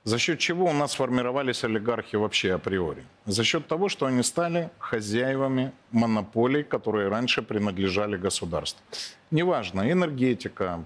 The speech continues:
полезные ископаемые, облгазы. Так или иначе, всё это в руках антимонопольного комитета, который переходит от каждого президента к каждому президенту, поскольку назначаются их люди главами.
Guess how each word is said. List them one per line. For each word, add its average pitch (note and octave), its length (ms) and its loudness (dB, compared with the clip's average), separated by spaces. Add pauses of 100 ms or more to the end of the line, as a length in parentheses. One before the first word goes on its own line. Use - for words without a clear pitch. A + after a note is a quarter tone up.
(120)
полезные C#3 580 0
ископаемые, F2+ 880 -2
облгазы. A#2 840 0 (540)
Так E3 240 -2
или D#3 180 2
иначе, F3 400 0
всё E3 260 2
это C3 200 2
в A2+ 100 -2
руках E3 320 -2
антимонопольного B2 840 0
комитета, A#2+ 760 -2 (120)
который C3+ 360 0
переходит D3 720 2
от G#2+ 100 -2
каждого B2+ 460 0
президента B2 640 0
к - 40 -18
каждому G#2+ 460 0
президенту, D3+ 640 0
поскольку C3 600 0 (480)
назначаются C#3 760 0
их B2 180 0
люди F3+ 220 2
главами. F#2 540 2